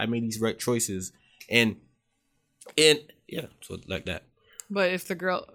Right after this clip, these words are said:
Speaker 2: like, I still don't agree because the girl could be completely traumatized from the situation.
Speaker 1: I could be traumatized too. Why you assume that men cannot be traumatized?
Speaker 2: If you're doing it, well,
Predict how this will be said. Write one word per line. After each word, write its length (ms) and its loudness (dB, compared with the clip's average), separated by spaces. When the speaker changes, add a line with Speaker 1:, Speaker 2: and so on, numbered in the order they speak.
Speaker 2:
like, 260 -6
I 160 0
still 220 -2
don't 180 -4
agree 280 -4
because 500 -2
the 100 -4
girl 220 -2
could 180 -8
be 80 -12
completely 360 -10
traumatized 560 -8
from 100 -18
the 60 -14
situation. 520 -6
Speaker 1:
I 60 10
could 140 4
be 80 10
traumatized 520 8
too. 80 0
Why 140 10
you 180 10
assume 280 6
that 180 6
men 260 8
cannot 300 4
be 80 2
traumatized? 440 2
Speaker 2:
If 120 2
you're 380 8
doing 340 4
it, 220 8
well, 680 2